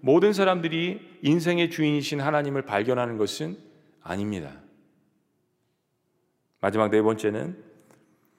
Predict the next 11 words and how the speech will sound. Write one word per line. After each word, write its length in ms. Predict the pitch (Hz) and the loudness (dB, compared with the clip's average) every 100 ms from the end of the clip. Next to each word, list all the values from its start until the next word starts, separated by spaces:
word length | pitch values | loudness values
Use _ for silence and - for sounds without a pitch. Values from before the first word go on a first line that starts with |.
| _ _ | _ _
예수님과의 960 | 113 139 147 170 156 147 131 127 151 190 | 2 2 2 0 0 2 2 2 -2 -2
만남을 540 | 135 113 131 131 123 | 0 0 0 -2 -2
통한 440 | - 117 123 160 214 - | -4 -2 -2 -2 -8 -16
치료와 480 | - - 175 170 156 | -14 -4 0 0 0
회복을 880 | 160 147 120 123 135 143 - - _ | -2 0 0 0 0 -4 -16 -20 _
경험하라는 560 | - 110 113 113 117 117 | -6 -4 -2 -4 -4 -6
것입니다. 440 | 101 - 90 76 - _ _ _ _ _ _ _ _ | -8 -10 -12 -18 -20 _ _ _ _ _ _ _ _
고난이 500 | - 123 117 135 202 - - - _ _ _ | -6 -2 -2 -4 -8 -12 -20 -20 _ _ _
값어치 600 | - - 123 139 139 135 | -14 -6 0 0 -2 -6
있게 480 | 113 - 110 101 95 - - - _ _ _ - | -8 -4 -2 -2 -4 -16 -20 -20 _ _ _ -8
만들어야죠. 640 | 92 104 104 92 80 - | -6 -2 -2 -2 -6 -14